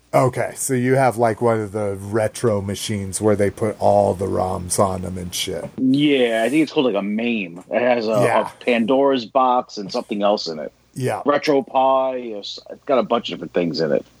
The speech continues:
Speaker 1: Exactly. Okay. So have you played any of these, uh,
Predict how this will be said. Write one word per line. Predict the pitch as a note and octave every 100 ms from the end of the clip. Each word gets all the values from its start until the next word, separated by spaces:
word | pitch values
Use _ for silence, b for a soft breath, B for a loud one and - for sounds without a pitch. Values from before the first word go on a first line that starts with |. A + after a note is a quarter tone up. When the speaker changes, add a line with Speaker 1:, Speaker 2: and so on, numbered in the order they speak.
| _
Speaker 1:
Exactly. | - A2+ F#2 G2 F#2 F2+ F2+ F2+ -
Okay. | C3 B2+ A#2+ F#2 - B B C3
So | - E3 D3 C#3
have | B2 B2+ C#3+
you | A#2+ D3 G3 F#3
played | - D#3+ D3 D#3+ E3+
any | E3 E3 E3
of | D#3 C3+
these, | D3+ D#3 D#3 C3 - - -
uh, | -